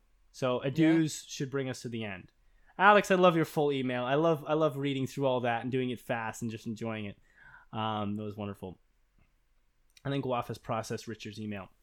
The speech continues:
Speaker 1: So here we go. Let's relax here and let's cover Edu's, and we'll wrap this up hopefully in the next ten minutes.
Speaker 2: Doesn't he have two?
Speaker 1: So, he has two plus what I wanna talk about from
Speaker 2: Okay.
Speaker 1: the, uh, other thing you said. So this was the one from last week that we missed.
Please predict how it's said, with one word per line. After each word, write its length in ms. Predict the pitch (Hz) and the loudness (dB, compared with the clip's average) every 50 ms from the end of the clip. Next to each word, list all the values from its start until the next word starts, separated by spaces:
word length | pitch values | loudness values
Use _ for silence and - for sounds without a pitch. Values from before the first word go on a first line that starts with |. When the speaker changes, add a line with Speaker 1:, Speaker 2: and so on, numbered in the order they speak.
| _ - _ _ _ _ _ _ _ _ | _ -20 _ _ _ _ _ _ _ _
Speaker 1:
So 100 | - 165 | 4 8
here 140 | 185 214 214 | 10 10 12
we 80 | 196 170 | 10 10
go. 180 | 156 147 113 104 - - - - - - - - - - | 8 4 2 2 -2 -8 -8 -10 -12 -14 -16 -18 -10 -2
Let's 220 | - 185 185 - - | 0 0 2 2 4
relax 400 | 202 208 214 208 208 202 - - | 6 8 8 8 6 4 0 0
here 240 | 220 202 196 196 | 2 4 4 4
and 80 | 190 170 | 4 2
let's 140 | 170 165 - | 0 -2 0
cover 320 | - - 190 175 185 175 165 | 0 0 2 2 2 0 2
Edu's, 420 | 147 165 170 175 170 165 151 - | 4 4 4 4 4 2 0 0
and 80 | 143 135 | -2 -2
we'll 100 | 135 139 | 0 0
wrap 200 | 143 143 143 - | 0 0 -2 -4
this 120 | 131 - | -4 -4
up 120 | 143 131 123 | -2 -2 -2
hopefully 300 | 135 127 - - 123 120 | -2 -4 -4 -4 -6 -4
in 80 | 113 | -4
the 40 | 113 | -6
next 220 | 110 104 - - - | -6 -8 -10 -12 -14
ten 140 | - 101 | -12 -12
minutes. 320 | 90 78 78 - _ _ _ _ _ _ _ _ _ _ - | -12 -14 -16 -20 _ _ _ _ _ _ _ _ _ _ -16
Speaker 2:
Doesn't 100 | 147 160 | -14 -14
he 40 | 208 | -14
have 120 | 208 - | -14 -14
two? 140 | - - 135 | -14 -14 -14
Speaker 1:
So, 100 | 165 - - _ _ _ _ _ _ _ _ _ _ _ _ _ _ | -12 -14 -16 _ _ _ _ _ _ _ _ _ _ _ _ _ _
he 100 | - 135 | -10 -8
has 140 | 123 113 - | -8 -8 -8
two 360 | - - 180 180 180 180 170 - | -2 2 4 6 6 6 4 0
plus 360 | - - 151 147 147 - - | -2 0 0 0 0 0 0
what 140 | 151 139 135 | -2 0 0
I 40 | 131 | 0
wanna 220 | 131 135 131 123 | -2 -2 -4 -4
talk 260 | - - 135 123 - - | -6 -6 -6 -6 -4 -4
about 360 | 110 120 113 113 110 - - | -4 -2 -2 -2 -4 -6 -8
from 560 | - 117 110 110 107 107 107 104 104 104 - - 151 | -6 -6 -4 -4 -6 -6 -6 -6 -6 -8 -8 -12 -12
Speaker 2:
Okay. 140 | 120 113 | -10 -8
Speaker 1:
the, 280 | 113 107 104 104 101 - - | -8 -8 -8 -10 -12 -14 -14
uh, 20 | 107 101 98 98 101 | -14 -12 -10 -10 -10
other 100 | 101 98 | -10 -12
thing 160 | 98 - 87 | -14 -16 -18
you 60 | 87 | -20
said. 160 | - - - - - | -20 -20 -20 -20 -10
So 260 | - - 131 107 - - - - - - - | -6 -4 -4 -4 -6 -10 -16 -20 -20 -10 -2
this 220 | - 175 170 - | 2 2 2 2
was 220 | 226 220 214 175 165 | 2 0 0 0 2
the 120 | 180 202 | 2 2
one 300 | 185 175 190 190 190 185 | 6 6 8 8 8 6
from 200 | 175 - 180 165 | 4 2 0 2
last 400 | 156 160 170 170 175 175 - - | 4 6 8 8 8 6 4 2
week 160 | 175 160 147 | 0 -2 0
that 140 | - 156 143 | 0 -2 0
we 120 | 147 143 139 | 0 0 0
missed. 540 | 135 120 98 - - - - - - - | 0 -2 -4 -6 -10 -16 -18 -18 -18 -20